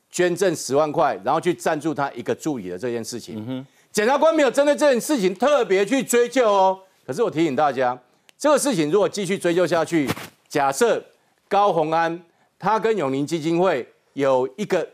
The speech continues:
Speaker 1: 所谓的对价关系，哇，那这个不得了，这个未来恐怕还会衍生出另外一个路，路线。检察官面对你这样的犯后态度，你觉得台湾的司法真的有办法纵容你这样子每天胡，胡扯乱扯吗？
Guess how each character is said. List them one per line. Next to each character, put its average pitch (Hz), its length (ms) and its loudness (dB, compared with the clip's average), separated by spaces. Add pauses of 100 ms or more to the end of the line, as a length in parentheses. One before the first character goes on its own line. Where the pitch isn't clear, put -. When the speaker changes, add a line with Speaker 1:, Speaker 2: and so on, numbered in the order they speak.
Speaker 1:
所 131 220 -4
谓 190 100 2
的 170 100 0
对 170 200 0
价 156 160 0
关 139 200 -2
系， 139 300 -6
哇， 117 160 0
那 147 140 -4
这 143 120 -4
个 131 80 -4
不 151 120 -6
得 117 180 -2
了， 107 160 -2
这 107 100 -4
个 175 80 0
未 185 140 2
来 110 140 0
恐 104 160 -8
怕 147 180 0 (220)
还 127 120 0
会 175 180 0
衍 113 220 -6
生 131 160 -4
出 139 140 -4
另 151 160 -2
外 139 140 2
一 - 20 0
个 104 220 -4 (220)
路， 143 300 -4
路 131 200 -4
线。 117 200 -4 (220)
检 170 220 0
察 170 180 0
官 220 240 0
面 226 260 -2
对 208 160 0
你 147 80 -6
这 202 140 -2
样 190 80 -2
的 160 80 -2
犯 180 180 -2
后 170 120 2
态 165 180 -2
度， 151 320 -2
你 127 180 -4
觉 147 220 -2
得 143 260 -2 (200)
台 156 200 -2
湾 175 200 2
的 156 100 -2
司 160 260 -4
法 120 240 0 (280)
真 190 260 -2
的 143 200 2
有 117 180 -2
办 170 240 0
法 110 220 0
纵 190 280 -2
容 147 180 -2
你 120 120 -4
这 165 120 -2
样 165 120 0
子 120 200 -4 (200)
每 117 280 -4
天 160 300 -2 (240)
胡， 143 260 -2 (140)
胡 156 240 2
扯 120 220 -2
乱 160 180 2
扯 107 180 -4
吗？ 110 200 -2